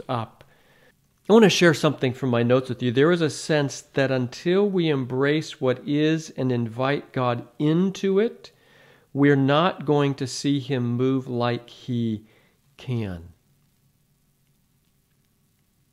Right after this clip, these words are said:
The real thing on my heart today is quite simple. I don't want us to live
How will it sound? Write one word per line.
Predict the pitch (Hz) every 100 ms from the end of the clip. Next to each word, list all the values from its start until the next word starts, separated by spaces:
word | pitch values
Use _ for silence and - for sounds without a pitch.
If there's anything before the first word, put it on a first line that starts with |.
| _ _ _ _ _ _ _ _ _ - - _
The | -
real | 170 180 262
thing | 269 240 208
on | 180
my | 156 143
heart | 127 - 123 - -
today | - 110 117 110 107 107 101 - _ _ _ _ _
is | 131 123 -
quite | - - 120 -
simple. | - 120 101 - 95 87 _ _ _ _ _ _ _ _ _ _ _ _ _ _ _ _ _ _ _ _ _
I | 151
don't | 214 220
want | 160 156 170
us | 139 -
to | -
live | 120 113 107 101 98 - -